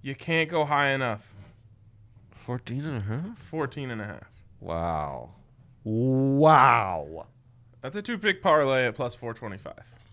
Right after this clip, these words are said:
Speaker 2: That's the Jokic special. Thirty-two and fifteen?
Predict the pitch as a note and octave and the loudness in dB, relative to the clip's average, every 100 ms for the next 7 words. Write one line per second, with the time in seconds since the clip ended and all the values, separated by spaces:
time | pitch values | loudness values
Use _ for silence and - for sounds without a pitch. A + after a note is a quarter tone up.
0 | - - - - - - - - C#3+ - | -20 -20 -20 -20 -20 -20 -20 -14 -14 -8
1 | B2 A#2+ A2 G2 - - B2 - - - | -4 -2 -2 -6 -8 -2 -2 -2 -10 -20
2 | - D3 D3 - F#3 D#3+ A2 E3 - B3+ | -6 -2 -2 -2 -2 -2 -4 -6 -4 -6
3 | C4+ | -6